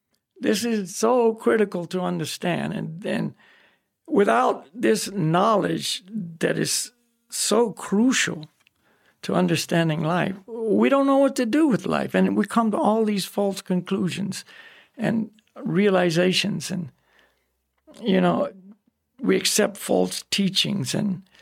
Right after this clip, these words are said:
and it just keeps us in a very difficult position, you know,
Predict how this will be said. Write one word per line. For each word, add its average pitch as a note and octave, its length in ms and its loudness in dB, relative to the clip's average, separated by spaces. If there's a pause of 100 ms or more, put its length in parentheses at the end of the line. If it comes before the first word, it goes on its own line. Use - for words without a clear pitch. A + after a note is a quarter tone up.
(680)
and A3+ 160 2
it A3 60 2
just G#3+ 260 0
keeps B3+ 360 0
us G#3 260 0 (160)
in F#3+ 160 2
a E3+ 40 2
very F#3 760 0 (300)
difficult E3+ 560 -2
position, C#3 560 -10 (420)
you C#3 120 -12
know, D#3+ 240 -14